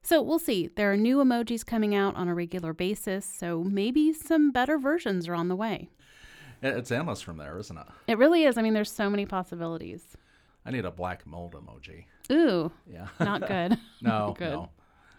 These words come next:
Speaker 1: Well, thanks everyone for joining us for this week's Northwest Passage podcast. I'm K L C C News Director Rachel McDonald.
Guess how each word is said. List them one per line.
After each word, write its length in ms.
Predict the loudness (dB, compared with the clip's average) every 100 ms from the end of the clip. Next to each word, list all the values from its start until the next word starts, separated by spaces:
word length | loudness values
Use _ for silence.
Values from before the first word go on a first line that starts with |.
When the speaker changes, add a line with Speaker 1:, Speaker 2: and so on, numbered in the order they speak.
| -20 -20 -20 -20 -20 -20 _ _ 2
Speaker 1:
Well, 220 | 4 6
thanks 260 | 6 6
everyone 400 | 4 2 4 4
for 100 | 2
joining 360 | 0 2 2 2
us 200 | 0 -2
for 140 | -2
this 240 | 0 -2 -4
week's 300 | -8 -8 -2
Northwest 520 | 0 0 0 -2 -2
Passage 440 | -2 0 -2 -6
podcast. 720 | -4 -4 -4 -2 -2 -2 -8 -6
I'm 200 | -2 0
K 160 | -2 -2
L 120 | -2
C 160 | -2 -6
C 220 | -6 -4
News 240 | -2 -2 -2
Director 480 | -2 -2 -2 -6
Rachel 340 | -4 -4 -4 -6
McDonald. 680 | -6 -2 0 0 -2 -6